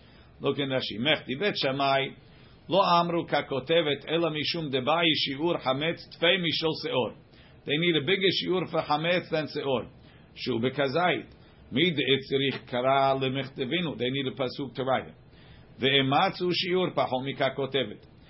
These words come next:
They would have found a שיעור less than a ככותבת. והוא יתר על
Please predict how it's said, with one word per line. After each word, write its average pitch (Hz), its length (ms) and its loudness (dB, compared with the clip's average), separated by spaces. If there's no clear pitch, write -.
They 123 180 2
would 175 120 2
have 175 160 2
found 180 260 0
a 139 80 4
שיעור 127 400 -2
less 135 200 0
than 135 100 -6
a 131 120 -6
ככותבת. 127 760 -2
והוא 143 280 2
יתר 135 460 2
על 135 80 4